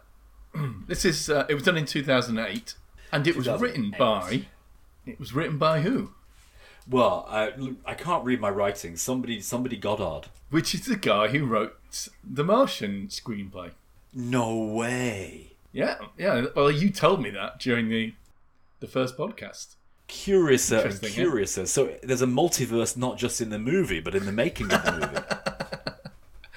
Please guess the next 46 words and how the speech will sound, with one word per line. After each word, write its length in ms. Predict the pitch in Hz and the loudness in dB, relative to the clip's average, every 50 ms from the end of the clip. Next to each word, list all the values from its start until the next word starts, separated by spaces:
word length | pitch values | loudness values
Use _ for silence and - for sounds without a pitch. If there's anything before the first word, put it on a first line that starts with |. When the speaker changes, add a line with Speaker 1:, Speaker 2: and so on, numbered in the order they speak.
| 131 131 - - - - - 156 | -10 -10 -10 -10 -14 -12 -8 -4
Speaker 1:
I 40 | |
think 140 | 160 196 185 | -4 -2 0
that's, 180 | 165 151 - - | 2 0 0 0
Speaker 2:
This 100 | 120 - | -4 -6
is 80 | - | 2
Speaker 1:
that's 260 | - 160 - - - - | 2 2 2 2 0 2
generally 380 | 156 151 143 135 131 117 113 | 4 4 6 4 2 0 0
true 260 | 104 - - 127 110 110 | -2 0 0 2 2 2
of 80 | - | -2
films, 380 | - 113 107 98 90 90 90 87 | -2 -2 -2 -2 -2 -6 -8 -4
isn't 80 | 107 113 80 | -2 -2 -2
Speaker 2:
Yeah. 140 | 71 - - | -2 -6 -10
Speaker 1:
it? 60 | 87 | -14
I 40 | 87 - - - 131 | -16 -18 -12 -4 -2
Speaker 2:
We 60 | 139 | 2
Speaker 1:
don't 80 | 165 | 2
Speaker 2:
have 80 | 185 - | 2 2
Speaker 1:
think 100 | - - | 2 4
Speaker 2:
fallen 160 | 170 190 190 | 4 6 6
Speaker 1:
that's 100 | 175 135 | 6 4
Speaker 2:
down 160 | 143 135 123 | 4 4 4
a 40 | 123 | 4
Speaker 1:
too 60 | 117 | 2
Speaker 2:
rabbit 100 | 120 107 - | 2 2 2
Speaker 1:
surprising. 120 | 101 104 | 0 0
Speaker 2:
hole 160 | 107 107 101 | 0 0 -2
from 180 | - - 110 104 | -2 -4 -6 -4
which 180 | 110 107 - - | -4 -4 -2 -4
we 80 | 107 | -4
can 220 | - 120 113 107 107 | -2 -2 -4 -2 0
never 300 | 107 101 98 92 82 78 | -2 -2 0 -4 -8 -8
escape. 480 | - - - 85 - - - - - - - - - - - - - - - | -8 -10 -8 -10 -10 -12 -12 -20 -20 -20 -20 -20 -20 -18 -18 -18 -18 -6 6
Okay, 380 | - 208 208 - - 90 78 - | 8 8 8 8 2 -2 -2 -2
so 240 | - - 147 143 147 | 0 4 4 4 4
it 160 | 143 135 127 | 4 2 4
does 220 | 165 208 208 - | 6 6 6 6
star 260 | - - 143 123 123 | 4 4 4 4 4
T 200 | - - - 117 107 | 2 2 -2 -2 0
J 180 | 110 107 101 | 0 0 0
Hooker. 460 | 95 - 117 117 - - 85 69 90 - - - _ _ | 0 0 -2 -4 -4 -6 -8 -8 -8 -12 -16 -20 _ _
Speaker 1:
<laughs> 220 | _ - - _ - - - - - 220 - - - - - _ _ - - - - | _ -20 -20 _ -10 -10 -10 -6 -2 0 -2 -2 -2 -14 -20 _ _ -20 -20 -18 -14
T 140 | - - 180 | -4 0 4
J 0 | |
Speaker 2:
No, 160 | 175 147 147 | 6 8 8
sorry. 260 | 139 123 147 139 123 | 8 8 8 6 6
Speaker 1:
Miller, 240 | 123 98 98 101 - | 4 0 -4 -8 -8